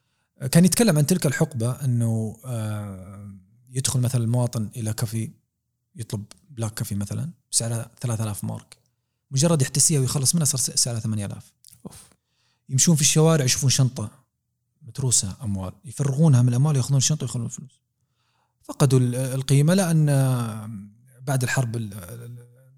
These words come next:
Speaker 1: اضطروا أنهم يسلمون مستعمراتهم في أفريقيا، يطالبونهم الدول المجاورة بتعويضات ما بعد الحرب، فدمرت العملة. فوصلت لمرحلة، يعني، قبل الحرب العالمية الأولى كان ال-، الباوند الواحد، الجنيه الاسترليني الواحد يساوي عشرين مارك.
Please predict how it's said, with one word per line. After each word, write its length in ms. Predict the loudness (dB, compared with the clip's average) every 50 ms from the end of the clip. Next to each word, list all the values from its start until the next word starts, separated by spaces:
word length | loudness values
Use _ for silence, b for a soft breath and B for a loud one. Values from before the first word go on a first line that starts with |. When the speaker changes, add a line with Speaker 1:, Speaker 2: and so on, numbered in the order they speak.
| _ _ _ _ _
Speaker 1:
اضطروا 280 | -12 0 2 6 6 8
أنهم 120 | 8 8
يسلمون 360 | 6 6 4 6 6 6 6 6
مستعمراتهم 640 | 4 2 0 0 -2 0 0 -2 -2 -2 -4 -6
في 500 | -6 -6 -8 -8 -8 -6 -8 -10 -10 -10 -12 -12
أفريقيا، 640 | -12 -12 -12 -6 -4 -4 -6 -4 -4 -6 -6 -6 -8 B B B B B B -10
يطالبونهم 580 | -8 -2 0 0 2 4 4 4 4 4 4
الدول 260 | 2 0 -2 -2 0
المجاورة 440 | 0 0 0 0 0 0 -2 -2 -4 -6
بتعويضات 720 | -6 -6 -6 -6 -6 -6 -6 -4 -4 -4 -4 -4 -4 -4
ما 60 | -6
بعد 160 | -4 -4 -6
الحرب، 260 | -6 -6 -8 -8 -8 -8
فدمرت 560 | -8 -6 -4 -2 0 0 0 0 -2 -4 -6
العملة. 260 | -6 -4 -6 -6 -4
فوصلت 380 | -4 -2 0 0 0 -2 -4 -6
لمرحلة، 580 | -8 -8 -8 -8 -8 -8 -8 -4 -2 -4 -2 -2
يعني، 220 | -2 -4 -4 -6 B B B B B B B B B B 0 2
قبل 120 | 2 4
الحرب 240 | 4 4 4 4 4
العالمية 360 | 4 4 4 4 6 4 4
الأولى 440 | 4 4 4 4 4 4 2 0 -4 -8 -16 -16 -4
كان 200 | 0 2 2 4
ال-، 260 | 4 2 2 0 -2
الباوند 580 | -6 -8 -10 -8 -10 -2 0 4 4 6 6 6
الواحد، 340 | 6 4 4 2 2 -2
الجنيه 220 | 0 2 4 4 4
الاسترليني 420 | 4 4 2 2 2 2 2 2
الواحد 320 | 2 2 0 0 0 0 2
يساوي 280 | 2 2 2 2 2
عشرين 340 | 2 2 4 4 4 4 4
مارك. 360 | 2 0 -4 -8 -12 -18 -20